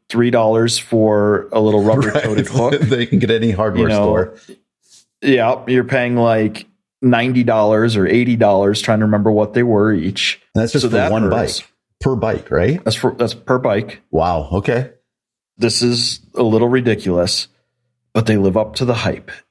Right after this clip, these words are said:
Speaker 1: If you have this problem that I have had for years, they are awesome. So they hold the bike, uh, by the front tire. They're all vertical. They can kinda move side to side,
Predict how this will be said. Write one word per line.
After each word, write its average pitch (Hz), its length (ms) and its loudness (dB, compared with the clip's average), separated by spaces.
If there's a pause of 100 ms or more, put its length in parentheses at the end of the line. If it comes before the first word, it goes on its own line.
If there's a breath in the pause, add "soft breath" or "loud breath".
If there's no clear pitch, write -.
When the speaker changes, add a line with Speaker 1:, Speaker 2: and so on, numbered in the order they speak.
Speaker 1:
If 117 160 -2
you 131 140 2
have 135 440 -2
this 139 160 -2
problem - 580 -4 (600)
that 107 120 0
I 95 180 -2
have 110 240 -4
had 101 340 -4 (100)
for 92 480 -4
years, 95 720 -6 (500)
they 104 200 0
are 98 100 2
awesome. - 360 -2 (280)
So 90 420 0
they 110 80 2
hold 147 200 0
the - 40 -4
bike, 139 340 -2
uh, 95 200 -8
by 123 420 -6
the 120 80 -4
front 120 260 -4
tire. 123 240 -2
They're 110 160 2
all 113 280 0
vertical. 120 680 0 (280 loud breath)
They 104 100 2
can 98 240 0
kinda 101 280 -2
move 120 280 2
side 120 320 -2
to 113 60 -2
side, 110 600 0